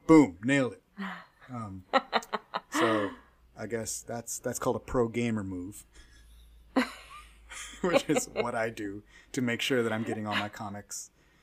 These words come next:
Speaker 1: and stuff like that when I need it.
Speaker 2: Yeah, you should totally. I mean, if you're in that area, the, the servicing area, then you're more than welcome to have a card from that, from, from that institution, from that organization.
Speaker 1: Mm-hmm.
Speaker 2: So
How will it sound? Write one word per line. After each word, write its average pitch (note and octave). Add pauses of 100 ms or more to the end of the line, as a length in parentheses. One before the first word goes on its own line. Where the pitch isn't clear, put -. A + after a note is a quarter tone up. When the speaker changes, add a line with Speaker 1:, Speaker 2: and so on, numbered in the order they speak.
(160)
Speaker 1:
and G2+
stuff -
like G2
that F#2+
when -
I C#4+
need C4
it. A3+
Speaker 2:
Yeah, B3+
you G#3
should C#4
totally. C4
I G#3
mean, G#3+
if G3+
you're G#3
in G#3
that F#3+
area, F#3+
the, F3
the F#3
servicing G3
area, E3+
then E3 (440)
you're F3+
more F#3
than F#3+
welcome G3
to G#3+
have G3
a F#3+ (220)
card F3+
from E3+
that, D#3+
from, G#3
from G3
that F#3
institution, F#3+
from G3
that F3
organization. F3
Speaker 1:
Mm-hmm. A#2+
Speaker 2:
So F3